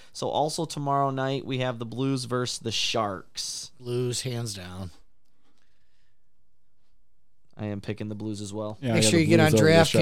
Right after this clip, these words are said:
Speaker 2: DraftKings.
Speaker 3: as well.
Speaker 2: Somebody get on DraftKings and just do my picks every single time and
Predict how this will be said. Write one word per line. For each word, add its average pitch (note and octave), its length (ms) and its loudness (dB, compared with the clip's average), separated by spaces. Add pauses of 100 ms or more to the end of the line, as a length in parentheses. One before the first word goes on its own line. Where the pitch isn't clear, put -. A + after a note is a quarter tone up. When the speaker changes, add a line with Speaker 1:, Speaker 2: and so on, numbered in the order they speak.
(100)
Speaker 2:
DraftKings. C3 120 0
Speaker 3:
as G2 180 0
well. G2+ 300 0 (180)
Speaker 2:
Somebody B3+ 320 4
get A3+ 120 4
on G#3 160 8
DraftKings D3+ 840 2
and C#3+ 280 2
just B2+ 460 -2
do D#3+ 240 6
my D3+ 420 4
picks D#3 400 4 (100)
every D3 280 2
single D#3 340 0
time D3 400 4
and C3+ 220 0